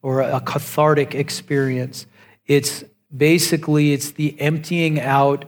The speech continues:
of all the baggage and the darkness, and that's the pure heart. And if our heart is pure in that sense, the promise here is that we will see God. We can seek and we can find. Let's pray.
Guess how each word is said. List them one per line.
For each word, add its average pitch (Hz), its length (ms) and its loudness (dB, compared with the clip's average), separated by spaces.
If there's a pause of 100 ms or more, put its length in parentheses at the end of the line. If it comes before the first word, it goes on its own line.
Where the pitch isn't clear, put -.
of 131 200 -6
all 139 360 2
the 135 140 0
baggage 135 880 -2
and 143 200 -2
the 139 60 0
darkness, 135 840 -2 (440)
and 139 180 -2
that's 139 320 0
the 143 120 -2
pure 147 420 0
heart. 127 480 -2 (340)
And 143 140 -2
if 135 200 -4
our 147 200 4
heart 165 420 2
is 156 220 -2
pure 156 400 2
in 135 120 -2
that 139 260 -2
sense, 139 440 -4
the - 80 -6
promise 147 540 0
here 131 300 0
is 127 100 -2
that 143 140 -2
we 139 120 0
will 131 160 -2
see 147 400 -4
God. 127 500 -4 (360)
We 143 120 -2
can 139 200 -4
seek 139 580 -4 (300)
and 143 180 0
we 135 120 2
can 131 180 -4
find. 127 600 -4 (360)
Let's 139 220 0
pray. 127 460 -4